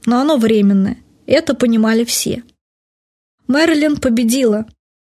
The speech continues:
Норма Джин послушно выполняла все требования Джона Шенка и тех, кому он меня отправил.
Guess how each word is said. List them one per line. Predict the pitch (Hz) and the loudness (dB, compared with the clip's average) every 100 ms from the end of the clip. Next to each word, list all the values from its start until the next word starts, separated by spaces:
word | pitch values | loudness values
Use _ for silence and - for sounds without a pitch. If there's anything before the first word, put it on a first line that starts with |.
| _ | _
Норма | 262 294 269 247 | 0 0 0 0
Джин | 269 339 | 0 0
послушно | 330 247 - 269 - 233 | 0 -2 -2 -4 0 0
выполняла | 226 240 240 247 220 | 0 0 0 0 0
все | 226 | 0
требования | 220 226 214 208 208 | 0 0 0 0 0
Джона | 202 220 208 | 2 0 2
Шенка | 214 302 349 - 302 - _ _ | 2 0 0 0 -4 -6 _ _
и | - | -8
тех, | 247 262 262 - | -4 -2 -2 -2
кому | 254 220 220 | 0 2 2
он | 226 | 0
меня | 226 220 | 0 0
отправил. | 214 - 226 196 202 | -2 -2 -2 -2 -4